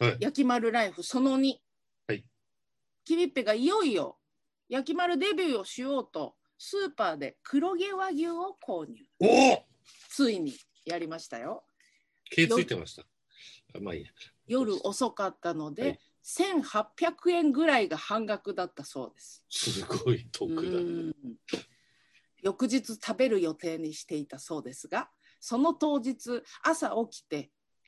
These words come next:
Speaker 2: キッチンに行ったら、何やら物体が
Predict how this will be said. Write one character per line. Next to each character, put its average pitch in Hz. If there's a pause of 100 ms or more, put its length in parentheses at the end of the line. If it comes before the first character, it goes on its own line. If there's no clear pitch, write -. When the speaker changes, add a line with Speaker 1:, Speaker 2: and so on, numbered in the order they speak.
Speaker 2:
キ 339
ッ 339 (120)
チ 190
ン 156
に 143
行 139
っ -
た 151
ら、 147 (240)
何 359
や 233
ら 185
物 165 (140)
体 165
が 156